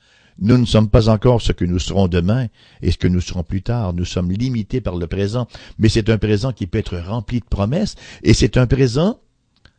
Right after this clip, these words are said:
qui nous permet d'agir, qui nous permet d'agir librement dans la mesure où nous sommes capables de gérer notre passé. Un passé qui habite, un présent qui limite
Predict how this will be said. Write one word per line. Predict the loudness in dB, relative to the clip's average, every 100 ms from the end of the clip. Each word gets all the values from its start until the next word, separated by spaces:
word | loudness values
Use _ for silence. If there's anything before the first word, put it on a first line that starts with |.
| _ _ -4
qui | 0
nous | 2
permet | 2 2 2 2 4
d'agir, | 6 4 4 2 2 0 -6 -10 -10 -16 _ _ _ _ _ _ _ _ _ _ -6
qui | -2
nous | 0
permet | 2 2
d'agir | 2 2 2 0
librement | 4 4 4 2 2 0 -4 -4
dans | 0 2
la | 2
mesure | 0 -2 -4 -4 -4
où | -4
nous | -2 -4
sommes | -4 -6 -4
capables | -6 -4 -4 -2
de | 0 0
gérer | 0 0 0 -2
notre | -4 -6
passé. | -4 -4 -6 -14 -18 _ _ _ _ _ _ _ _ _ _ _ _ _ _ _ _ _ _ -6
Un | -2
passé | -2 -2 -4
qui | -6 -6
habite, | -4 -6 -10 -8 -8 -10 _ _ _ _ _ 0
un | 2
présent | 4 2 2 -2
qui | -4 -6
limite | -6 -4 -6